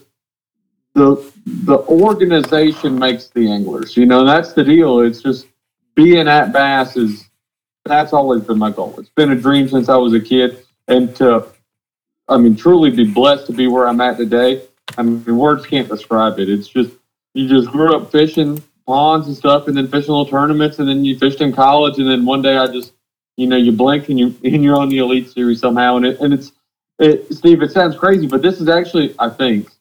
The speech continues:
I have to double check. My wife would know for sure, but I think this is my fifth year on the Elite Series, and I can't hardly believe that. I feel like last year was my rookie season. It's crazy how time flies.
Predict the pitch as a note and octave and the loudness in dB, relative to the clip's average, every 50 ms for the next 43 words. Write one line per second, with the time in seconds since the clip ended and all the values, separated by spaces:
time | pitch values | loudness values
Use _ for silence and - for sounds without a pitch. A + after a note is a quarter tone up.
0 | _ _ - - A#2 B2 B2 B2 B2+ B2+ A#2+ A2 A2 G#2 B2 A#2 G#2+ G#2+ - B2+ | _ _ -4 0 2 2 4 4 2 2 0 -2 -4 -2 -2 -2 -2 -4 -4 -4
1 | B2 A#2 A#2+ B2 B2 B2+ C3 C3 B2+ - - A2+ A2 G#2+ G#2 G2+ A2 A2 - - | -4 -2 -2 -2 0 2 2 0 0 -2 -4 -2 -2 -2 -2 -4 -4 -6 -4 -2
2 | A#2 A2 G#2+ G#2 G#2+ E3 D3+ D3 E3 F3+ F3 E3 F#3 G#3 G3+ G#3 G3 F3+ F3+ F#3 | -2 -2 -2 -2 -2 -2 0 0 0 0 -2 0 0 0 2 2 2 2 2 2
3 | F3 F3 E3+ - - G3+ G3+ G3 - - - F#3+ G3 G3 F#3 E3 D3+ C#3 C3+ - | 0 0 0 0 2 4 4 4 2 0 -2 0 2 4 4 4 2 2 -4 -8
4 | - - _ - D#3 E3 E3+ F3 E3 E3 D#3+ D#3+ D#3 D#3 E3+ F3 F3 E3+ - - | -14 -20 _ -4 0 2 2 2 4 4 4 4 4 4 4 2 2 -2 -4 -4
5 | D3+ D3 C#3+ C#3+ C#3 C3+ - - C#3 C#3 C3 B2+ B2 - - - D3 D3 D3 C#3 | -2 0 0 0 -2 -2 -4 -4 -2 0 0 0 0 -2 -6 -4 -4 -2 -2 -4
6 | - - _ - C3 C3 C3 A#2+ A#2+ A#2 A2 G#2+ A2 G#2+ G#2+ G#2 G2 G2+ G2 - | -6 -10 _ -6 -2 -2 0 0 0 0 -2 -2 -4 -4 -4 -4 -4 -6 -8 -10
7 | - _ _ - C#3+ C#3+ - F#3 F#3+ F3+ E3+ D#3 C3 B2 C3 D3 D#3 D#3 D#3 D3+ | -14 _ _ -2 -2 0 2 2 4 4 2 2 0 0 2 2 2 2 2 -2
8 | - D#3 D3+ C#3+ C3 A#2+ A#2+ B2 A#2 A#2 A#2 A2 - A2+ G#2 - G#2+ G#2+ G#2 G2 | -2 -2 -2 0 0 -2 -2 0 0 0 0 0 -2 -4 -4 -4 -2 -4 -4 -4
9 | G2 - - _ _ - D3 D3 C3+ - - - E3 E3 E3 E3 D#3 C#3+ D3 D3 | -8 -12 -16 _ _ -2 0 0 0 -2 -4 0 2 4 4 4 4 2 2 0
10 | C#3 C#3 B2+ C3 B2+ - C3 A#2+ A#2+ A2+ G#2 A2 A2 G2+ F2 F2 - - | 0 0 0 0 0 0 0 0 0 0 -2 -2 -2 -2 -2 -4 -8 -16